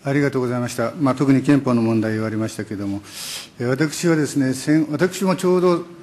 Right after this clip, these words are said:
その終戦の年に生まれまして、戦後をずっと生きてきた人間なわけですが、あの、国家観なんていうものをいろいろ考えますが、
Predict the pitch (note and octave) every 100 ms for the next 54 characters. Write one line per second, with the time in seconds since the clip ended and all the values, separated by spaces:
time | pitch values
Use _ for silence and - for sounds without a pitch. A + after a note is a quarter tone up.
0 | - - - D3 D3+ D#3 F3 F3 E3+ D#3+
1 | D3+ D3 D#3 B2+ A2+ A2 G#2+ G#2 - G#2+
2 | G#2 - C#3 D3+ C#3+ B2+ C#3+ C#3 C#3 C3+
3 | C3 A2 - G#2 G2 - - - A2 A2
4 | G#2 G#2 G#2 G#2+ - F#2+ - G2 G#2 -
5 | - - - - - A#2 A#2 C3+ C3+ G3
6 | F3+ D#3+ C#3 C3+ B2 A#2 A#2+ A#2 A#2 A#2+
7 | C#3 C3+ C3+ C3+ - B2 A#2 C3 B2+ B2+
8 | B2 A#2+ G#2 A2